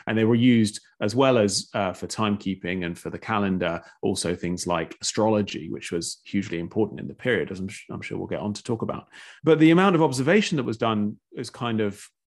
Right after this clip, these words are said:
uh, questionable in some ways, because there's a huge amount that you can do based on purely calculating, based on previous observations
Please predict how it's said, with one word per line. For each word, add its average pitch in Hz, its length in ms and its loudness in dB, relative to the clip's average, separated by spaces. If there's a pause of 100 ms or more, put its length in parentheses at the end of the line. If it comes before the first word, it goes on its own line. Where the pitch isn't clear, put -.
uh, 104 260 -2
questionable 101 560 -2
in 87 100 -6
some 190 180 0
ways, 92 180 -2
because 113 240 -8
there's 117 160 -6
a 110 40 -8
huge 123 240 -4
amount 107 180 -2
that 85 100 -10
you 95 140 -10
can 98 140 -6
do 95 360 -2 (200)
based 107 260 -2
on 87 80 -6
purely 92 300 -4
calculating, - 720 -10
based - 280 -10
on 90 220 -8 (180)
previous 110 380 0
observations 101 680 -10